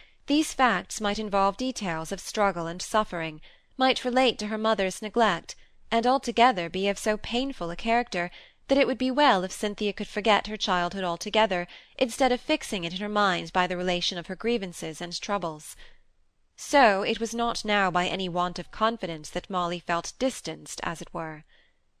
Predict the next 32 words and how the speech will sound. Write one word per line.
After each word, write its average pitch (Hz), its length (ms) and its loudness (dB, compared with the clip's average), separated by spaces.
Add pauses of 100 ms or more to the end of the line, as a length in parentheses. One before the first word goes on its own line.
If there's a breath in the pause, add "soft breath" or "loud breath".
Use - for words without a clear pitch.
(220)
It 269 100 4
was 294 140 0
because 320 280 -2
Cynthia 233 440 -2
rather 190 280 0
avoided 196 640 -4
than 185 200 -6
sought 175 320 -2
her 185 80 -8
companionship, 180 840 -4 (520 soft breath)
because 208 380 0
her 208 120 0
eyes 180 360 0
shunned 170 380 0
the 185 120 -10
straight, 185 480 0
serious, 180 720 -2
loving 190 440 4
look 170 180 -8
of 175 120 -16
Molly's, 180 540 -2 (540 loud breath)
because 269 400 4
there 269 120 4
were 254 100 2
certain 311 340 -4
subjects 185 640 -2
on 190 160 -6
which 196 180 -2
she - 160 0
evidently 196 520 0
disliked 170 540 -2
speaking, 165 580 -8